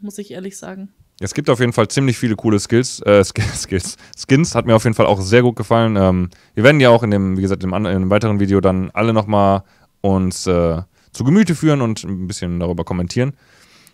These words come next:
Speaker 2: Gucken wir uns die nächste
Speaker 1: Es ist
Speaker 2: Kategorie
Speaker 1: einfach
Speaker 2: an.
Speaker 1: nur schade, dass man die Soldier-Skins nicht sehen kann im Moment, weil
Speaker 2: Ja.
Speaker 1: der Soldier ja gerade
Speaker 2: <laughs>
Speaker 1: rausgenommen ist.
Speaker 2: Ja, Soldier ist momentan vom Rankplay disabled oder auch in den Quick-Matches, glaub ich, weil Soldier einfach im Moment Invis geht. Das ist halt noch eine Beta, da gibt's halt solche Bugs.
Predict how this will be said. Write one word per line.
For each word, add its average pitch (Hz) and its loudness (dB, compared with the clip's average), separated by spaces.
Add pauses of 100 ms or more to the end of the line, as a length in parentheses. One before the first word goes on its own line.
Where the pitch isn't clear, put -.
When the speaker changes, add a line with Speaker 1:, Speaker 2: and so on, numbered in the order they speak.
Speaker 2:
Gucken - -8
wir 113 4
uns 101 0
die 101 -2
nächste 135 0
Speaker 1:
Es 120 -4
ist 127 2
Speaker 2:
Kategorie 113 2
Speaker 1:
einfach 110 4
Speaker 2:
an. 107 0
Speaker 1:
nur 104 -4
schade, 208 -8
dass 202 -12
man 202 -10
die 202 -10
Soldier-Skins 208 -10
nicht 202 -12
sehen 190 -10
kann 190 -12
im 185 -12
Moment, 190 -12
weil 107 -4
Speaker 2:
Ja. 107 6
Speaker 1:
der - -2
Soldier 196 4
ja 190 0
gerade - 2
Speaker 2:
<laughs> - -14
Speaker 1:
rausgenommen 196 -4
ist. 202 -18 (120)
Speaker 2:
Ja, 107 0
Soldier 143 -2
ist 123 -8
momentan 127 -6
vom 113 -8
Rankplay 117 -2
disabled 98 -2
oder 101 -4
auch 92 -4
in 101 -6
den 98 -6
Quick-Matches, 131 -8
glaub 127 0
ich, 120 -8
weil 104 2
Soldier 110 -2
einfach 101 -4
im 101 -4
Moment 98 -2
Invis 123 -4
geht. 127 -2
Das 101 -4
ist 90 -10
halt 98 -6
noch 98 -4
eine 92 -6
Beta, 104 -4
da 98 0
gibt's 92 -8
halt 92 -2
solche 92 -4
Bugs. - -4